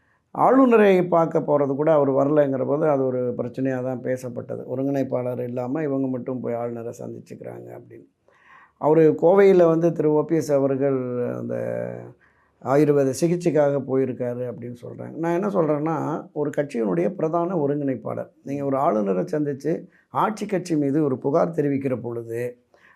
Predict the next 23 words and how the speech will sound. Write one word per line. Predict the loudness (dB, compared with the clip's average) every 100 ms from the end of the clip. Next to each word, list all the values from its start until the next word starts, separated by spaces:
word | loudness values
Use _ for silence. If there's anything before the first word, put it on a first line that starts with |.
| -2
ஒருங்கிணைப்பாளர் | 4 6 6 4 4 4 4
வருவதுக்கு | 4 4 4 4 4
ஒரு | 4
ரெண்டு | 4 4
நாள், | 4 4
ஒரு | 4 2
நாள் | 2 0 -2
காத்திருந்து | 0 0 2 0 0 -2
போறதுல | 0 0 0 0
என்ன | 0 -2 -2
வந்துருச்சு? | -4 -6 -10 -12 -16 _ _ _ _ _
அப்ப | -4 2 4
வெளிப்படையாகவே | 6 6 6 6 6 6 6 6 6 6 6 6 4 2 0
திரு | 0 0
எடப்பாடி | 2 2 0
பழனிசாமி | 0 0 0 -2 -4 -2
அவருக்கு | -2 0 0 0
எதிரான | 0 2 2 2
நிலைப்பாட்டை | 2 2 2 2 0 2
எடுத்து | 0 -2 -6
செயல்படுகிறாரோ | -2 -2 0 -2 0 0 0 -2 -4
அப்படிங்கிற | -6 -4 -4 -4
மாதிரியான, | -6 -8 -6 -6 -6 -6 -4 -6